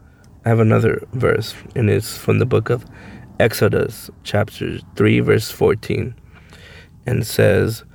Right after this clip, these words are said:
"God said to Moses, 'I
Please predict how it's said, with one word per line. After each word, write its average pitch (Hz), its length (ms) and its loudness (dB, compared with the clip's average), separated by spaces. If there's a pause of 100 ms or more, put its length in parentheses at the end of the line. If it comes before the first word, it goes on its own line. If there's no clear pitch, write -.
(540)
"God 117 340 4
said 120 420 0
to 117 140 -6
Moses, 110 840 -4 (440)
'I 127 300 2